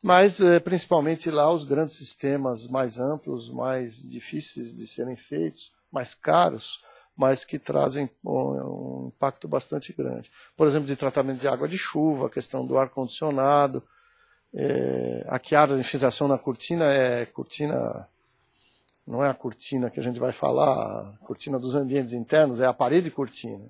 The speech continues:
tá? É, é o que separa o solo escavado nos subsolos, é, da área interna dos, acho que são quatro níveis de subsolo que tem nesse, nesse empreendimento.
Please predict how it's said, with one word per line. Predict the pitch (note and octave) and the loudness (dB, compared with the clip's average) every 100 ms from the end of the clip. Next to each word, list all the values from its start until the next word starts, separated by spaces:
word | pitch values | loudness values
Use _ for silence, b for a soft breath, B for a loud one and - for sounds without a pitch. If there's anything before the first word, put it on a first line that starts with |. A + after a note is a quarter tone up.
| _ | _
tá? | A#2+ A#2+ A2+ - b b b - | -4 -2 -4 -6 b b b -8
É, | |
é | B2 | -6
o | |
que | B2 - C3 | -8 -8 -8
separa | - C#3+ - C3+ C#3+ C#3 | -4 -4 -2 -2 0 -2
o | B2+ | -4
solo | - D#3 E3 D3 B2 | -2 2 2 2 -2
escavado | - - B2+ B2+ D#3 D#3 D#3 | -4 -2 0 4 6 4 0
nos | C3+ - | -10 -8
subsolos, | C#3 B2 - C2+ D2+ D2+ D2+ - | -10 -8 -4 0 2 2 -2 -4
é, | D2 C2 C2 | -2 -2 0
da | B2 | 0
área | B2 C#3 C#3 B2 | 0 0 0 -4
interna | A2 - C3 C3 C3 A2+ _ _ _ _ _ - | -6 -2 0 0 -2 -6 _ _ _ _ _ -14
dos, | - - - - - | -12 -12 -16 -20 -10
acho | A2+ - | -10 -8
que | |
são | - A#2+ | -10 -6
quatro | - C3+ - C3+ | -2 -2 -4 -10
níveis | A#2+ B2 A2 | -8 -6 -8
de | A2 | -10
subsolo | - - - - A2+ - | -14 -14 -12 -4 -4 -4
que | - | -12
tem | B1 | -12
nesse, | A#1 A#1 - - - - | -10 -12 -14 -16 -16 -16
nesse | A1+ - | -16 -14
empreendimento. | B1+ C2 A#1 A#1+ A#2 | -14 -12 -12 -14 -16